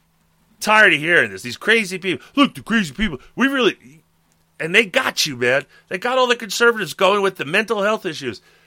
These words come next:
They, they, like it was some kind of exception. Stop it! They use mental health, abuse mental health to take our rights away. They've done it to veterans. No, they haven't done it to me 'cause I don't tell them anything.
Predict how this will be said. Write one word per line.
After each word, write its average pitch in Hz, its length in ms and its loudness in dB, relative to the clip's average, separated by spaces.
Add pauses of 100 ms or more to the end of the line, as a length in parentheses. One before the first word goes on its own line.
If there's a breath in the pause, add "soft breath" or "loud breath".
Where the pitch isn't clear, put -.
(140 soft breath)
They, 208 120 0
they, 202 220 -8
like 180 300 -2
it 196 40 -2
was 185 140 -4
some 208 180 -4
kind 202 180 -4
of 170 60 -4
exception. 170 600 -6 (240)
Stop - 520 2
it! 226 240 6 (760)
They 240 120 6
use 269 420 0
mental 233 400 -2
health, 190 360 -2 (120)
abuse 226 1080 0
mental 123 320 -4
health 139 260 2
to 170 100 -12
take 233 320 0
our 202 180 0
rights 185 360 -4
away. 160 400 -6 (540)
They've 160 240 0
done 214 220 4
it 285 140 -4
to 269 80 -4
veterans. 220 680 -4 (1200)
No, 277 140 -2
they 240 80 2
haven't 214 260 -2
done 208 160 4
it 196 120 -2
to 160 80 -10
me 185 160 -8
'cause 147 140 -16
I 175 60 -8
don't 170 160 -14
tell 190 240 -6
them 123 140 -10
anything. 87 380 -14